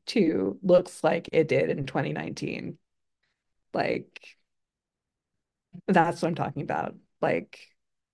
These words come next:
everyone wants a return to normal, and they are pretending that that is the case,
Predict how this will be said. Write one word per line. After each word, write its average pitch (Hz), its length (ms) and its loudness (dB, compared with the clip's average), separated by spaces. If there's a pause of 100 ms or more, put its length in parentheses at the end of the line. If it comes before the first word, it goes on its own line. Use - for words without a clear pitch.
(1800)
everyone 175 760 8 (920)
wants 151 840 -2 (220)
a 175 100 6
return 160 420 2
to 160 100 -4
normal, 147 520 -4 (200)
and 147 280 2
they 151 260 -2
are 147 80 0
pretending 156 720 -6 (140)
that 147 180 0
that 147 140 -2
is 139 100 -8
the - 100 -8
case, - 640 -8